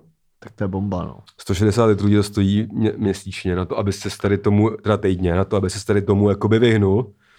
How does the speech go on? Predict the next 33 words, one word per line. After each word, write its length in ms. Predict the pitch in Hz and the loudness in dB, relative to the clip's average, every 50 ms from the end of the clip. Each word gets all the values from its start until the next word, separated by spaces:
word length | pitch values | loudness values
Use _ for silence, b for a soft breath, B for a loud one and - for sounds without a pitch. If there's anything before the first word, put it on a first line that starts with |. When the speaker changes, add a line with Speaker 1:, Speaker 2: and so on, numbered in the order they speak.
| b b b b b b | b b b b b b
Speaker 1:
Ale 140 | - 127 117 | -2 0 0
tak 160 | 104 113 98 | 0 0 0
já 200 | 131 117 113 113 | 2 2 2 2
vůbec 260 | 110 104 107 120 104 120 | 2 0 0 -2 0 0
nechápu, 360 | 117 101 123 117 104 98 117 | 0 0 0 0 0 0 -4
jak 100 | 110 107 - | -4 -4 -8
fungujou 580 | - - - - - 120 113 113 117 113 113 | -16 -20 -18 -10 -8 -8 -6 -4 -4 -4 -4
jako 440 | 113 110 110 123 113 110 107 104 98 98 - | -4 -6 -6 -6 -6 -6 -6 -6 -8 -10 -8
ty 240 | - 120 110 104 104 104 - | -6 -6 -4 -4 -6 -8 -8
organizace 600 | 123 120 107 120 127 135 131 120 127 117 - 123 | -8 -6 -4 -2 0 0 2 0 0 -2 -2 -4
jako 180 | 110 104 - 104 | -6 -6 -6 -10
fotbalový 600 | - 113 104 101 110 107 113 113 - - 110 101 | -12 -12 -10 -8 -6 -4 -4 -4 -4 -4 -6 -4
český, 380 | - 131 123 - - - - | -4 -4 -4 -6 -8 -10 -8
jako 240 | 117 113 - - 110 | -8 -8 -6 -8 -6
že 120 | 101 117 110 | -6 -4 -4
tohle 240 | 117 117 117 117 | -4 -4 -4 -4
musí 260 | 113 110 101 - - 110 | -4 -6 -8 -10 -10 -6
platit 300 | - 117 110 - 107 - | -4 -6 -6 -6 -8 -10
ty 100 | - 117 | -10 -8
samý 260 | - 120 117 117 107 | -6 -6 -6 -6 -6
kluby, 320 | 107 - 117 110 113 117 | -6 -6 -6 -4 -4 -4
jako... 360 | 101 101 101 - 107 101 101 104 - B B B B B B B B | -6 -6 -8 -8 -8 -8 -8 -10 -12 B B B B B B B B
a 60 | 123 | 0
vlastně 280 | 123 131 127 - - 123 | 0 0 2 2 0 0
Česko 320 | - 131 123 - - 151 131 | 2 0 -2 0 -2 -4 -2
celkově, 440 | - 127 113 104 139 147 147 139 123 | 0 -2 -2 0 2 2 2 2 2
jako 200 | 110 104 - 107 | 0 -2 -2 -4
mně 120 | 107 104 | -2 -2
to 100 | 95 101 | -4 -4
přijde 240 | - - - 101 98 | -6 -4 -2 -2 -2
úplně 180 | 87 - 101 95 | -2 -2 -4 -6
šílený, 400 | - - 101 104 104 104 98 98 | -4 -4 -4 -2 -2 -2 -2 -2
jako. 320 | 92 92 - - 92 | -4 -6 -8 -12 -14